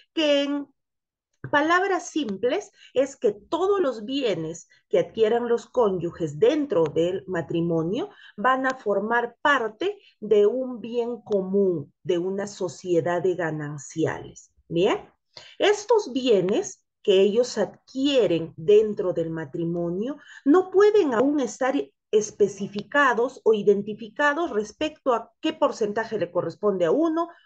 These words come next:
o qué corresponde, qué porcentaje le corresponde al otro, ya que en la, el régimen de sociedad de gananciales, los derechos de cada cónyuge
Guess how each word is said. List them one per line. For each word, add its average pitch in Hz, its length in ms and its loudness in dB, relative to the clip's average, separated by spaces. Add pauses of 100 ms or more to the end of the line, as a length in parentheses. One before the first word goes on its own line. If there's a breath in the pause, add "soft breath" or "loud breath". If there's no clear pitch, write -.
o - 160 0
qué 269 160 -6
corresponde, 196 720 0 (240)
qué 214 160 4
porcentaje 196 640 -4
le 180 140 -4
corresponde 175 580 -2
al 240 100 4
otro, 277 300 0 (320 loud breath)
ya 294 300 0
que 214 160 0
en 175 180 -2
la, 175 100 -2
el 170 120 -2
régimen 254 560 -4
de 170 80 -4
sociedad 185 500 -4
de 214 80 -2
gananciales, 233 840 -2 (240 loud breath)
los 262 400 0
derechos 220 800 0
de 165 120 -6
cada 214 360 -6
cónyuge 240 640 -4